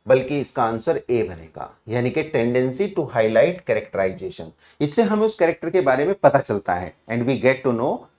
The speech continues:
what this character is just telling, right? ठीक है, नीरू, नेहा, शामबीर,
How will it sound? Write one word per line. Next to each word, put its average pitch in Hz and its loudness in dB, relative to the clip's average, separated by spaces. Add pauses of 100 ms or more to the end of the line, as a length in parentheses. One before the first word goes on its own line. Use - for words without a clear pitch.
(180)
what 220 6
this 170 -2
character 127 0
is 175 0
just - -8
telling, 85 -2 (960)
right? 135 6 (2000)
ठीक 180 2
है, 101 -2
नीरू, 139 2
नेहा, 127 0
शामबीर, 110 -4